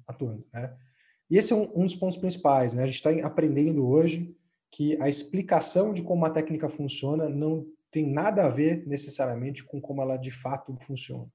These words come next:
Acho que o, os treinos de controle motor são o principal exemplo disso, né? Hoje, a gente sabe que treino de controle motor pra coluna é eficaz quando comparado à terapia manual, quando comparado a não fazer nada, outras terapias passivas. Só que, aparentemente, treino de controle motor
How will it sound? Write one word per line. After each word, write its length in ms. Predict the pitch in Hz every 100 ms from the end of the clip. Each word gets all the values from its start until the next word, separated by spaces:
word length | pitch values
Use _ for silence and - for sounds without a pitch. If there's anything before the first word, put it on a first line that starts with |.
| -
Acho 160 | 113
que 80 | -
o, 120 | 127 - _ _ _ _ -
os 100 | -
treinos 240 | 160 175
de 60 | 175
controle 260 | 170 165
motor 340 | 160 143 156 156
são 260 | - 156
o 60 | 151
principal 280 | 143 - 139
exemplo 280 | 139 135
disso, 280 | 120 113 -
né? 260 | 110 117 120
Hoje, 460 | 135 147 156 165 - _ _
a 60 | 135
gente 80 | 120
sabe 160 | 131
que 100 | -
treino 260 | 120 143 151
de 60 |
controle 260 | 151 151 139
motor 220 | 135 131
pra 120 | 131
coluna 500 | - 131 123 120 120 - _
é 120 | 143
eficaz 460 | 139 135 - 143 165
quando 180 | 151 143
comparado 340 | 143 131 135
à 60 | 127
terapia 280 | 131 127 131
manual, 520 | 117 117 143 135 -
quando 140 | 123
comparado 340 | 131 123 123 120
a 40 |
não 100 | 123
fazer 240 | - 113 113
nada, 420 | 131 135 117 120
outras 220 | 127 123
terapias 340 | 127 123 117
passivas. 640 | - 113 - 127 170 170 _ _ _ _ _ _ _ -
Só 220 | - 147
que, 180 | - 156
aparentemente, 1000 | 156 190 196 190 160 147 175 - 208 - _ _ _ _ -
treino 260 | 165 220
de 80 | 190
controle 320 | 185 170 175
motor 640 | 160 143 135 156 - -